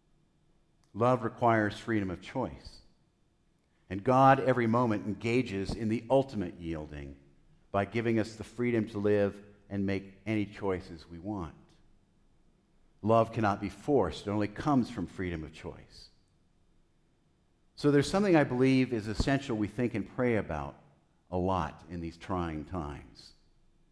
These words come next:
Where are we willing to yield and where are we not? And this is not just about our relationships with other people, but our relationship with God.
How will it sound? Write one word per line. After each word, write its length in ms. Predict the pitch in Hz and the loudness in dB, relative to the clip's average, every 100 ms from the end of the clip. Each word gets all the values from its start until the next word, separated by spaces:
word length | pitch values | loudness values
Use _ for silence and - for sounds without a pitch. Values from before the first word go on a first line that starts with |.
| _ _ _ _ _ _ _ _ _ _ _ _ _ - | _ _ _ _ _ _ _ _ _ _ _ _ _ 0
Where 220 | 117 160 | 4 6
are 80 | 165 | 8
we 140 | 147 | 8
willing 300 | 123 123 113 | 8 4 2
to 60 | 90 | 0
yield 520 | 95 107 95 78 76 - _ _ _ _ _ _ _ _ _ _ _ _ | 0 2 2 -2 -10 -18 _ _ _ _ _ _ _ _ _ _ _ _
and 140 | 95 95 | -10 -4
where 180 | 98 | -2
are 60 | 95 | -2
we 120 | 90 | -4
not? 300 | 87 80 65 - - _ _ _ _ _ _ _ _ _ _ _ _ _ _ - | -4 -4 -6 -14 -20 _ _ _ _ _ _ _ _ _ _ _ _ _ _ -8
And 120 | 95 | -4
this 140 | 131 | -2
is 140 | 139 127 | -2 2
not 180 | 139 117 | 4 2
just 200 | 123 - | -4 0
about 240 | 120 117 | 2 4
our 100 | 110 | 4
relationships 720 | 107 110 117 120 120 - 98 - | 4 4 2 0 -4 -4 -6 -6
with 160 | 104 92 - - 104 | -4 -4 -8 -10 -6
other 200 | 104 90 | -4 -6
people, 420 | - 113 104 90 | -4 -6 -4 -4
but 160 | 92 90 - - | -2 -4 -6 -4
our 220 | 95 92 | -2 -2
relationship 680 | 90 92 90 - 85 92 85 | -2 -2 -4 -6 -10 -10 -12
with 140 | - | -12
God. 380 | 76 67 64 | -10 -10 -10